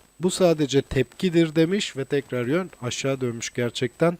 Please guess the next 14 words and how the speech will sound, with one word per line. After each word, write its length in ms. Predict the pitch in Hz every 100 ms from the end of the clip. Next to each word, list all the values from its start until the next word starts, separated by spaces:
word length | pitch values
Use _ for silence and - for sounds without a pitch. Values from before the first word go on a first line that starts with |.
| - - - 127
Yine 260 | 185 170
kırmızı 560 | - 143 135 139 139 156
gölge 440 | 139 131 120 117
başlarsa 800 | 131 127 - 175 180 - 190 190 - _ _ _ -
bir 140 | 170
önceki 400 | 147 131 120 - 107
dibi 380 | 123 123 185 151
delme 400 | 127 123 135 160 139
ihtimali 680 | 135 - 127 135 127 127 120
doğar. 440 | 127 123 117 - - _ _ _ _
Şu 260 | - 170 160
anda 260 | 135 147
gri. 360 | 196 160 143 110 - _ _ _ _ _ -
Bakalım. 340 | 127 135 120